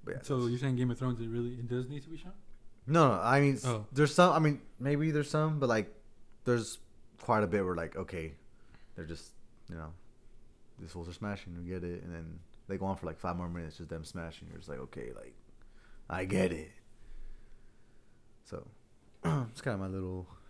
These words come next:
Speaker 1: my little question of the day.
Speaker 2: For the sex scenes? That's your question of the day, is the sex scenes in the movie?
Speaker 1: <laughs> You still haven't seen Game of Thrones, bro. I'm so mad.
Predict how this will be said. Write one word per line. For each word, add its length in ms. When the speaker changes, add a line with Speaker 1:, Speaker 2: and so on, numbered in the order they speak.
Speaker 1:
my 80
little 160
question 480
of 80
the 60
day. 280
Speaker 2:
For 80
the 120
sex 260
scenes? 180
That's 140
your 100
question 240
of 120
the 80
day, 60
is 120
the 60
sex 280
scenes 120
in 320
the 160
movie? 120
Speaker 1:
<laughs> 60
You 60
still 160
haven't 140
seen 80
Game 160
of 80
Thrones, 180
bro. 140
I'm 100
so 140
mad. 180